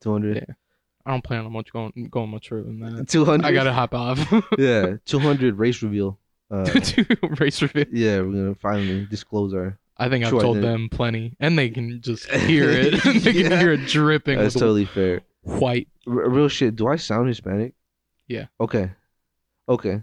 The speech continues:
Speaker 2: In a
Speaker 1: No,
Speaker 2: good
Speaker 1: it
Speaker 2: way.
Speaker 1: No, yeah, I, I, I
Speaker 2: <laughs>
Speaker 1: truly, yeah. It's just very weird 'cause I always would, like, uh, put on a white voice and shit when I would be doing customer service,
Speaker 2: Mm-hmm.
Speaker 1: and, uh, I don't know how, uh, <laughs> effective it is. You know,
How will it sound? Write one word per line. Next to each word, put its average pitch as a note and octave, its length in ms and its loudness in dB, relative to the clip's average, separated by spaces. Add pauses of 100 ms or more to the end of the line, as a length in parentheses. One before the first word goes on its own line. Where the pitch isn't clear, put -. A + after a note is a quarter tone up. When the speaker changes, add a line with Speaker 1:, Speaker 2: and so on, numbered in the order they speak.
Speaker 2:
In A2+ 120 2
a - 40 2
Speaker 1:
No, - 60 -2
Speaker 2:
good C3+ 120 0
Speaker 1:
it - 20 0
Speaker 2:
way. B2 300 -4
Speaker 1:
No, A3 160 6
yeah, G3+ 200 4
I, - 220 4
I, B3 300 4
I - 20 6
Speaker 2:
<laughs> - 80 4
Speaker 1:
truly, E3+ 400 4
yeah. A#2 400 2 (500)
It's A2+ 160 0
just A#2 140 -2
very A2+ 220 4
weird G#2 360 2 (320)
'cause A2 140 -2
I A2+ 80 2
always C3 300 2
would, A#2 140 2
like, G2 260 0 (100)
uh, G2+ 180 0
put A2+ 240 -2
on A2 180 2
a F#2+ 60 0
white G2 320 -2
voice G2 400 -6
and G2+ 160 -2
shit F#2+ 320 -6
when G2+ 140 -6
I F#2 80 -8
would F#2+ 120 -12
be G2+ 80 -10
doing G2+ 220 0
customer G#2 380 -2
service, G2 460 -6 (180)
Speaker 2:
Mm-hmm. A#2 280 -4 (280)
Speaker 1:
and, G2 140 0
uh, B1 140 -4 (500)
I A#2 120 -6
don't A2 260 0
know G2 140 2
how, F#2 380 -4 (180)
uh, F#2+ 280 -2 (300)
<laughs> - 300 -20
effective G#2 520 -2
it F#2 80 -2
is. F#2 180 -6
You F#2+ 80 -10
know, F#2+ 200 -10